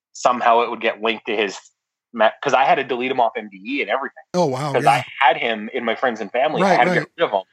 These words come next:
Speaker 2: Right,
Speaker 1: so that
Speaker 2: and
Speaker 1: he
Speaker 2: he
Speaker 1: didn't
Speaker 2: would have seen
Speaker 1: see
Speaker 2: the
Speaker 1: it.
Speaker 2: reservation.
Speaker 1: Right. So what we did was we just kinda let it flow with wherever they put us, they were gonna put us.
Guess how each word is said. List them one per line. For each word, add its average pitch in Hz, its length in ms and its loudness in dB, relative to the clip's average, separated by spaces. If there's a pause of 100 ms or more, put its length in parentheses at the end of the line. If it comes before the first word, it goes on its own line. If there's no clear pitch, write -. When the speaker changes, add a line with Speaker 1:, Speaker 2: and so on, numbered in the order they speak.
(340)
Speaker 2:
Right, 165 100 2
Speaker 1:
so 139 80 4
that 131 60 4
Speaker 2:
and - 60 0
Speaker 1:
he - 60 2
Speaker 2:
he 165 40 2
Speaker 1:
didn't 175 60 4
Speaker 2:
would 156 80 0
have 151 80 -2
seen 180 160 2
Speaker 1:
see 165 40 2
Speaker 2:
the 160 60 0
Speaker 1:
it. 160 40 0
Speaker 2:
reservation. 147 640 0 (720)
Speaker 1:
Right. 117 180 2 (1000)
So 123 420 2 (160)
what 123 160 0
we 117 120 -6
did 185 300 2
was 98 560 2
we 123 120 -4
just 120 180 -2
kinda 123 300 2
let 117 180 2
it - 180 -6 (240)
flow 127 260 2
with 120 180 -2
wherever 113 340 2
they 123 160 -4
put 139 180 2
us, 151 200 0
they 110 120 -6
were 110 120 -4
gonna 104 160 -4
put - 160 0
us. - 400 -8